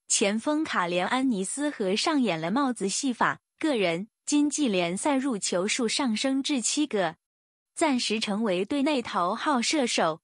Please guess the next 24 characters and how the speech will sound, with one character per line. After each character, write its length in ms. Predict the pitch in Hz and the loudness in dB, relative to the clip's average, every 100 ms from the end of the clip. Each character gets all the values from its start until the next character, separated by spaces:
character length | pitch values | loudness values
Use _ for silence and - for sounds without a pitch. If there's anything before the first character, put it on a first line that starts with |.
| _ | _
缅 220 | 226 175 156 | -2 -2 0
恩 200 | 262 269 | 0 0
斯 200 | - 262 | -2 -4
今 300 | - 277 285 | -2 -2 0
仗 260 | 302 240 | 0 0
能 220 | 190 233 | 0 0
否 220 | 294 185 170 | 0 0 0
敲 280 | - 254 | 0 0
开 220 | 262 247 262 | 2 0 2
拜 220 | 311 247 | 2 2
仁 260 | 175 165 | -2 -2
大 180 | 208 277 | 2 2
门 140 | 196 190 | 2 0
的 140 | 196 | 0
关 240 | 226 285 277 | 0 0 2
键， 260 | 277 190 | 0 -2
可 200 | 190 214 | -2 -2
能 240 | 160 160 180 | 0 -2 -2
就 180 | 302 277 | -2 0
在 200 | 269 226 | 0 0
此 180 | 247 | -2
子 140 | 247 180 | -2 -2
身 240 | - 240 | 0 0
上。 280 | 233 220 175 | 0 0 -2